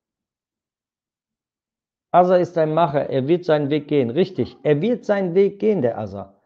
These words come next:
Da bin ich zu tausend Prozent sicher, dass der seinen Weg gehen wird.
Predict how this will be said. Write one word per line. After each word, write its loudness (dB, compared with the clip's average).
Da -2
bin 6
ich 0
zu -6
tausend 4
Prozent -2
sicher, -6
dass 2
der 2
seinen 2
Weg 2
gehen 4
wird. -6